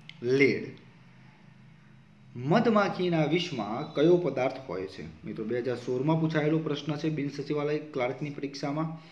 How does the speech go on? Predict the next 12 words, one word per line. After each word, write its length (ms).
મધમાખીના 800
વિષમાં 580
કયો 220
પદાર્થ 420
હોય 180
છે? 240
સાચો 260
જવાબ 320
છે 140
વિકલ્પ 340
સી, 580
મેલેટિન. 920